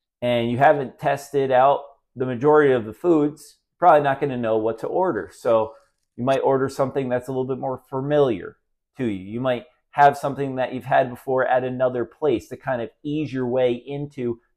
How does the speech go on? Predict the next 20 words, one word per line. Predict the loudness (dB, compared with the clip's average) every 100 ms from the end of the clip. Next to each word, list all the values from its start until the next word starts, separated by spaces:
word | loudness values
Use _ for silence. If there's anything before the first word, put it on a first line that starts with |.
| -8
this | -8 -8
new | -8 -4 -2 -2 -6 _ _ _ _ _
environment | -8 -6 2 4 4 -2 -6 -12 _ _ -12
and | -8
this | -8
dining | -4 0 0 0 -6 -10
scene. | -14 -16 -16 -20 _ _
Well, | 4 6 6 0
the |
same | -4 -4 0
holds | 2 2 0
to | -8
be | -10
true | -6 -2 2 2
when | 2 0
it | 0
comes | 0 0 -6
to | -2 0
investments. | -2 0 0 0 -12 -12 -6
If | -6